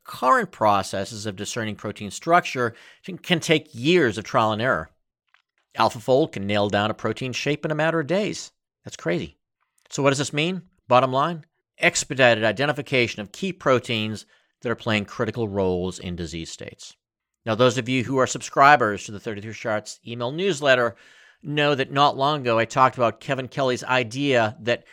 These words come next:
processes will trump products in the twenty-first century. This is a good example of this application, and it's a process that's gonna revolutionize fields like oncology, pharmacology, and much more. It's not a product, it's a process.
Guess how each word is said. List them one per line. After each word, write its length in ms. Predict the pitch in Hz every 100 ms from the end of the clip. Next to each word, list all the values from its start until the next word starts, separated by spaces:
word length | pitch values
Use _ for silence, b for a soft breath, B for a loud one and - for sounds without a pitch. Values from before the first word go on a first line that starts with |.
| b b b -
processes 840 | - 208 208 139 - 104 139 95
will 160 | 139 120
trump 380 | - 139 107 -
products 580 | - 202 160 101 -
in 80 | 101
the 60 | 107
twenty-first 480 | - 113 - 104 -
century. 440 | 98 - - - - _ _ _ _
This 160 | 92 92
is 100 | 107
a 20 |
good 140 | 117
example 560 | 135 113 156 156 147 117
of 80 | 101
this 160 | 107
application, 760 | 117 101 107 131 127 - 92 90
and 280 | 92 90 b b b b b b
it's 140 | 196 185
a 60 |
process 720 | - - 139 139 139 131 104 120
that's 120 | 98
gonna 180 | 123 104
revolutionize 1040 | 101 101 107 110 - 104 98 95 92 90
fields 320 | - 123 101
like 120 | 95
oncology, 720 | 98 95 - 151 127 110 95 90
pharmacology, 800 | 113 101 98 113 95 92 87 92
and 120 | 90
much 280 | 87 - 98
more. 240 | 92 62
It's 160 | - 127
not 160 | 117
a 20 |
product, 600 | - - - 139 110 92 98
it's 100 | -
a 60 |
process. 580 | - - - - - -